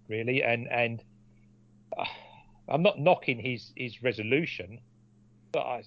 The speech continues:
I certainly think if he's, you know, if he's, if his game's not on, he has to get up and down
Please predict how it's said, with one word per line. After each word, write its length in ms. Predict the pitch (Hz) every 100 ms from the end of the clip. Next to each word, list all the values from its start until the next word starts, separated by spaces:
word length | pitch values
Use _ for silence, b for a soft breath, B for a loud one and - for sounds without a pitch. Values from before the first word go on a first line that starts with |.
| - -
I 40 | - - - -
certainly 540 | - - 139 175 - 90
think 160 | 104 101
if 100 | -
he's, 260 | 104 - -
you 120 | 123
know, 100 | 92
if 160 | 104 101
he's, 260 | 117 104 -
if 120 | 113
his 140 | 104 92
game's 380 | 135 143 117 98
not 100 | 113
on, 220 | 131 87
he 180 | 101 101
has 240 | 123 113 -
to 180 | 117 107 - - - - - -
get 140 | 147
up 160 | 131 -
and 100 | 101
down 360 | 127 98 101